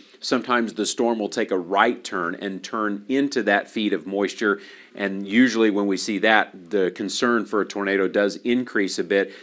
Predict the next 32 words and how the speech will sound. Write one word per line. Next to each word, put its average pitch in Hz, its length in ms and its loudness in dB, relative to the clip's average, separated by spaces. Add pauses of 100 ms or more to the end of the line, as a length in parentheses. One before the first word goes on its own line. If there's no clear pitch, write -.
(120)
They're 92 180 0
right 101 440 4
turning 104 380 -2
supercells. 95 840 2 (260)
They 92 120 -2
turn 101 320 -4
into 117 420 -2
the 92 100 -2
direction 95 480 0
that 90 120 -6
the 90 80 -6
moisture 90 480 -4
is 78 100 -6
feeding 90 320 -4
them, 80 260 -8
right 87 220 0
there 92 120 0
along 85 260 -4
Highway 85 340 -2
one 82 240 -6
sixty-six. - 720 -6
We 98 100 -2
don't 98 220 -2
know 95 220 0
if 92 120 -6
this 90 200 -2
storm 90 320 -4
is 76 80 -10
going 95 240 -4
to 87 100 -14
do 85 200 0
that, 95 300 2